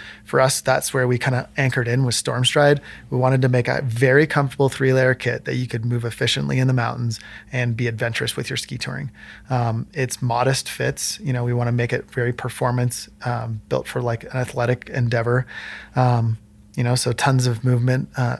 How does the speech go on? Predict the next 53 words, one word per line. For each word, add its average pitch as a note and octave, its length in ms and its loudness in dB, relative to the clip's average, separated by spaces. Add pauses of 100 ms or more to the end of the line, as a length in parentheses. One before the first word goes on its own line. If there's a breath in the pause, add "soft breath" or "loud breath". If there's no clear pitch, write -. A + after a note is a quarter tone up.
it C3+ 120 0
was B2+ 180 2
very D3 280 6
much D3 240 2
a - 180 -4
handcrafted C3 760 0
project. C#3+ 500 -2 (440 loud breath)
And B2 160 0
I A#2+ 80 0
think, - 360 -4 (300 loud breath)
you C3+ 80 0
know, B2 100 2
one B2 220 0
thing B2 200 2
that A#2+ 140 -4
we C3 120 0
can B2 160 0
touch - 240 -2
upon B2 240 0
is A2 120 -4
just - 260 -4
some B2 120 -2
of B2 60 -4
the A#2 60 -2
way A#2+ 120 0
we, A#2+ 160 -4 (420)
the A#2+ 80 -4
way B2+ 140 4
we A#2 140 -2
create - 320 -2
product, D3 320 2
but A#2+ 140 -4
that C#3 200 2
was C3+ 140 4
built C3 340 0 (520 loud breath)
by B2+ 120 4
hand B2 380 2
in B2+ 140 -2
our A#2 280 0 (200)
R C3 120 2
and B2 80 2
D C3+ 120 4
center A#2+ 260 -2
called A#2 180 -4
The A#2 80 -8
Forge. B2+ 560 -2
And B2 160 0
so B2 160 2
we A#2 140 0
built B2+ 220 2
the A#2+ 40 -4
patterns C3 480 4
in, A#2+ 320 0